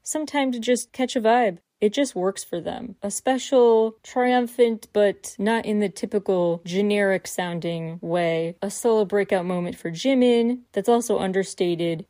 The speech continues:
in a weird way. They just, this was the perfect song to return with. This easygoing song where they're just chillin', have just a bit of choreography, and otherwise just kind of are there vibing,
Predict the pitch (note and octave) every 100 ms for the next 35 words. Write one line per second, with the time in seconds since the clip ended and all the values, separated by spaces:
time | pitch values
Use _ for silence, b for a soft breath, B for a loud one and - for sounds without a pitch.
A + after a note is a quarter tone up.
0 | - F3+ E3+ E3+ D#3 E3 D#3+ E3 E3 -
1 | F#3 A#3 A3+ C4 A#3+ - _ F#3+ B3 -
2 | A#3+ - - G3+ G3 F#3 - F3+ E3+ F3
3 | F3 - F3+ E3+ E3+ - - - F3 F#3+
4 | - B3+ B3 G3+ G3+ G3 F#3+ - F#3 F3
5 | F3 E3+ F3 - F#3 G3 A3 G3+ G3 -
6 | C#4+ D4 B3 A3+ A3 A#3+ - A3+ G3 G#3+
7 | - G#3 D#4+ D4 - G#3 G3 F#3+ F3+ F3+
8 | - E3+ E3 E3+ _ G3 A3 A#3 G#3+ G3+
9 | G3+ - G3+ F#3 F3+ E3 - D4 A#3 A3
10 | F#3+ F#3 F3+ F#3 F#3